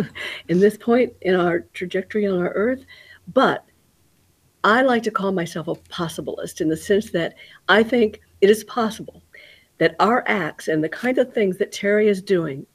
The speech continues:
everything he just said, that it is possible that each of us together joining in that kind of activity can tip the scale, can tip,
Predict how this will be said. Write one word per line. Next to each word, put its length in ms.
everything 380
he 140
just 200
said, 200
that 240
it 100
is 140
possible 640
that 280
each 180
of 80
us 120
together 480
joining 540
in 180
that 260
kind 240
of 80
activity 600
can 340
tip 220
the 80
scale, 520
can 180
tip, 220